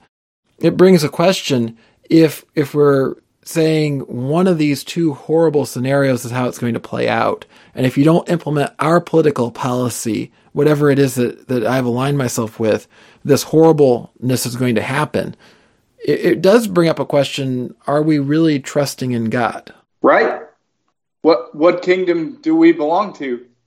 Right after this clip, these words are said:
Speaker 2: Uh, like you mentioned, if everyone's armed to the teeth, aren't we in fact living in fe-, in fear if everyone's armed to the teeth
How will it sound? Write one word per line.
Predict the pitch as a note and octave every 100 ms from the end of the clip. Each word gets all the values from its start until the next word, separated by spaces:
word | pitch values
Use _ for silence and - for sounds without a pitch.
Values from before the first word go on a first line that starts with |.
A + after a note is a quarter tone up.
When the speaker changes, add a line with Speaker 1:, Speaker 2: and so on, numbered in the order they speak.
| _
Speaker 2:
Uh, | F3 D#3 D#3 E3+
like | E3 E3
you | F#3
mentioned, | E3+ E3+ F3 D#3 D3 -
if | - D#3
everyone's | F3 F#3 F#3 E3
armed | D#3+ F3 E3
to | F3
the | D#3 D3
teeth, | F#3+ G3+ F3+ - _ _ _ _ _ _
aren't | E3 F3+ -
we | F#3 F#3+
in | E3+
fact | D#3+ F3+ F3 F3
living | E3+ F3+ F3+
in | F3+ E3+
fe-, | D3+ F3+ F3+ -
in | D3+ D#3
fear | D#3 F3 F#3+ A3 G#3+ - _ -
if | D3+
everyone's | D#3+ D#3+ F3 E3+ D#3
armed | D#3 E3+ D#3
to | E3+
the | D#3+
teeth | D3+ F3 F#3 -